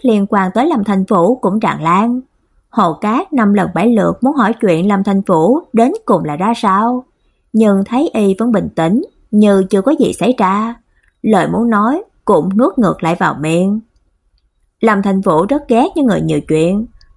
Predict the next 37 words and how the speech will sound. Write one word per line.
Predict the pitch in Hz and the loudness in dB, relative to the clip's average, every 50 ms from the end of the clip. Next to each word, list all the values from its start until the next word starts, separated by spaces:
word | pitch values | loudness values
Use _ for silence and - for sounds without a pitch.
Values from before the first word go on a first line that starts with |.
| _ | _
muốn | - 220 220 233 277 294 | 0 2 2 2 2 2
kết | - 320 311 320 | 0 0 0 0
bạn | - 175 160 175 - | -2 -4 -2 -2 -2
với | 277 269 | -2 -2
y | - 190 196 214 233 240 240 - - | 0 2 2 2 2 0 -2 -6 -4
thì | - 190 165 - | -2 -2 0 0
phải | 156 170 | 0 0
biết | 196 247 330 - - | 2 2 0 0 0
cái | 240 269 330 370 | 0 0 0 0
gì | 294 180 - | 0 -2 -2
nên | 165 180 185 190 | -2 -2 -2 0
nói, | 190 185 180 190 233 311 453 - - - - | 0 0 0 0 0 -2 -4 -6 -14 -12 -4
cái | - 220 247 339 392 | -2 -2 0 0 2
gì | 339 214 165 - | 2 0 0 0
không | - - 190 190 | -2 -2 0 0
nên | 185 180 175 170 | 0 0 0 0
nói. | 170 165 180 208 247 330 453 523 _ _ _ _ _ _ _ _ _ _ _ _ _ _ _ _ _ _ _ _ _ _ _ _ | 0 0 0 0 0 0 -4 -8 _ _ _ _ _ _ _ _ _ _ _ _ _ _ _ _ _ _ _ _ _ _ _ _
Ngày | - 214 214 196 165 151 | 0 0 2 2 0 -2
hôm | 151 190 185 175 170 | -2 -2 -2 -2 0
đó, | 170 160 165 190 240 320 - - - _ _ | 0 2 2 2 0 -2 -4 -6 -10 _ _
sau | - - - 254 220 196 185 | -14 -4 -2 0 0 0 0
khi | 180 - 196 | -2 -2 -2
Hồ | 202 208 160 135 | 0 0 0 -2
Cát | 131 - 202 202 254 349 - - | -2 -2 -2 -2 -2 -2 -2 -2
chẩn | 240 180 170 220 226 | -2 0 0 0 0
bệnh | 196 160 147 160 185 | 0 0 0 -2 -2
quay | - 202 208 202 - | -2 0 0 -2 -2
về, | 156 147 151 156 165 170 170 175 - _ _ - - _ - | -4 -4 -4 -4 -4 -6 -8 -10 -14 _ _ -20 -20 _ -2
thì | - 254 233 226 202 | 2 2 4 4 2
gặp | 214 170 156 - - | 0 -2 -2 -2 -4
mấy | 254 277 311 | -2 0 2
ngự | 277 196 160 160 165 | 2 2 2 0 0
sử | - - 190 156 165 233 | -2 -2 0 0 2 2
đi | 233 240 | 2 2
chung | 214 - 202 185 | 2 2 0 0
với | 202 269 277 | 2 2 2
nhau, | 233 190 175 170 185 208 226 240 | 2 0 0 0 0 0 0 -2